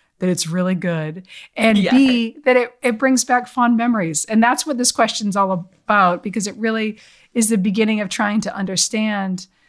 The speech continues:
Speaker 1: someone and, and where they came from.
Speaker 2: Yeah. I know food has a way of doing that, of connecting people, and
Speaker 1: It does.
Speaker 2: it's totally escaping my mind at the moment. <laughs>
Speaker 1: I totally understand. So tell me about growing up in that small town in Oregon.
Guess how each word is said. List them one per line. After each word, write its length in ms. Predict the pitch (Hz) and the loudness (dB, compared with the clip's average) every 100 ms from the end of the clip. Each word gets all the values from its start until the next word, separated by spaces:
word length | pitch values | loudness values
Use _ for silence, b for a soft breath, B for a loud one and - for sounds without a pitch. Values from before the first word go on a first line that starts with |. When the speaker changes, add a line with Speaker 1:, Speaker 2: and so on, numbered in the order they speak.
| _ | _
Speaker 1:
someone 600 | - - 208 190 190 190 | -4 0 2 2 0 -4
and, 260 | 196 196 196 | -6 -8 -6
and 180 | 202 190 | -6 -4
where 120 | 196 | -6
they 120 | 185 185 | -8 -8
came 240 | 214 220 | -6 -6
from. 460 | 233 180 156 151 156 _ _ _ | -6 -8 -8 -10 -14 _ _ _
Speaker 2:
Yeah. 340 | 175 165 156 147 B B B | -10 -8 -10 -14 B B B
I 80 | - | 0
know 100 | 202 | 0
food 240 | 196 247 269 | 0 0 0
has 160 | 254 | 0
a 60 | 196 | 0
way 180 | 175 165 | 2 0
of 160 | 143 | -2
doing 220 | 147 147 | -4 -4
that, 160 | 143 85 | -6 -8
of 120 | - | -8
connecting 540 | - 151 139 - 151 143 | -12 -12 -12 -10 -8 -6
people, 480 | 147 143 131 127 | -8 -4 -2 -2
and 280 | 101 135 135 - | -4 -8 -12 -10
Speaker 1:
It 60 | 196 | -6
does. 220 | 202 190 | -6 -4
Speaker 2:
it's 80 | 175 | -2
totally 360 | 220 208 196 - _ | -2 -2 -10 -14 _
escaping 480 | 208 208 185 180 175 | -10 -4 -4 -2 -2
my 120 | 165 | -2
mind 220 | 156 147 | 0 -2
at 80 | 143 | -2
the 60 | 160 | -4
moment. 380 | 151 143 120 247 - | -6 -6 -8 -10 -6
<laughs> 80 | 370 | 0
Speaker 1:
I 180 | 247 233 | 2 4
totally 480 | 294 294 226 233 240 | 4 2 2 2 0
understand. 640 | 233 240 - 247 208 185 B B | 0 0 0 0 0 -2 B B
So 240 | - 302 | 0 2
tell 300 | 277 - 370 | 2 2 0
me 140 | 427 427 | 2 0
about 320 | 285 254 220 | 2 2 2
growing 340 | 208 226 226 | 2 2 2
up 180 | 220 214 | 0 0
in 120 | 208 | -2
that 200 | 208 - | -2 0
small 320 | - 226 208 208 | 0 0 0 0
town 300 | 262 208 208 | -2 -2 -4
in 140 | 202 | -6
Oregon. 600 | 190 175 185 185 185 185 | -6 -4 -4 -4 -4 -6